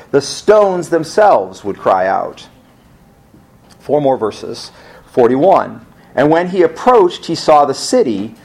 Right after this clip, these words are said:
and wept over it." Now, it's interesting 'cause I, I studied this language, this, this text in, like, three different translations, and then I went through it in the Greek, and I found something very interesting in this verse that I didn't know was the case. It says, "And when he, he approached, he saw the city." So what city?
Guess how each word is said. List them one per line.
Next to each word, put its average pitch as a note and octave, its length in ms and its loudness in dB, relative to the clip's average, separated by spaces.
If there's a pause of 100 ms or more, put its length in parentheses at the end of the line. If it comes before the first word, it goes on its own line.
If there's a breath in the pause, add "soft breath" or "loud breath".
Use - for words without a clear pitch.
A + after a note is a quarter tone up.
(100)
and C3+ 160 0
wept D#3+ 340 2
over D3+ 380 2
it." A#2 60 -4
Now, B2+ 60 0
it's - 120 -10
interesting E3 560 0
'cause C#3 180 -2
I, C3 160 4 (240 loud breath)
I C3 60 0
studied G#3+ 480 0
this D3+ 220 -2
language, C#3+ 480 0
this, C3 320 -4
this C3+ 180 -4
text D3 420 0
in, B2+ 120 0
like, B2 200 2
three F3+ 200 0
different D#3+ 240 -4
translations, C#3 720 -2 (260 loud breath)
and C3+ 140 -2
then C#3+ 100 2
I C3+ 100 0
went D3+ 220 0
through E3 220 0
it D3 60 0
in B2+ 100 2
the A#2 100 -2
Greek, F3+ 300 0
and B2 100 2
I B2 60 0
found E3 260 -2
something C#3+ 260 -4
very F3 320 0
interesting C#3+ 420 -2
in B2+ 60 -2
this A#2 140 -4
verse D#3+ 320 -2
that B2 100 0
I A2+ 60 0
didn't B2 320 -4
know D#3 220 2
was A2+ 220 -4
the A2 100 -8
case. - 540 -4 (360 loud breath)
It C3+ 80 -4
says, D#3+ 220 2
"And D3 240 0
when G3+ 180 2
he, G#3+ 200 0 (220)
he D#3 120 -2
approached, F3+ 680 0 (160 loud breath)
he F3+ 140 -4
saw C3+ 260 2
the C#3+ 80 -4
city." D3 240 0
So E3+ 140 -2
what F#3 180 2
city? G#2 380 -4